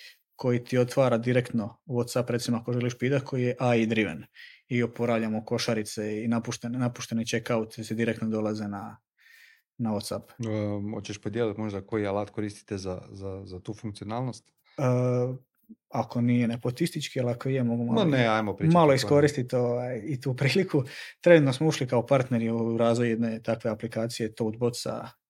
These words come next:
Speaker 1: ekipom iz Splita, tako da upravo
Speaker 2: Oni su i naši partneri na konferenciji, tako da dapače,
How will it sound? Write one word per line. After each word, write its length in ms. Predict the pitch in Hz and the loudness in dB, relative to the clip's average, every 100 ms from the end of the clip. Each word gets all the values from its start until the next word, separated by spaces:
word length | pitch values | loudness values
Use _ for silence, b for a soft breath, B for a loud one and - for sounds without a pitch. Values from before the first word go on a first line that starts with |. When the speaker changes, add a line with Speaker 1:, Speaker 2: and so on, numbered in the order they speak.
| b b b | b b b
Speaker 1:
ekipom 440 | 135 127 117 117 113 | -8 -2 -2 0 0
iz 60 | |
Splita, 360 | 113 151 156 135 | 0 0 0 0
tako 280 | 135 123 135 | -2 -2 -2
da 80 | 135 | -2
upravo 220 | 127 123 | 0 0
Speaker 2:
Oni 100 | 117 | 0
su 140 | - | -2
i 40 | 135 | -4
naši 260 | 131 127 - | -4 -6 -4
partneri 360 | 117 - 98 | -4 -4 -6
na 120 | 95 | -6
konferenciji, 640 | 95 95 104 107 101 101 98 | -8 -10 -8 -8 -8 -12 -10
tako 260 | 98 98 | -12 -8
da 100 | 101 | -6
dapače, 400 | 98 95 95 92 | -6 -8 -10 -12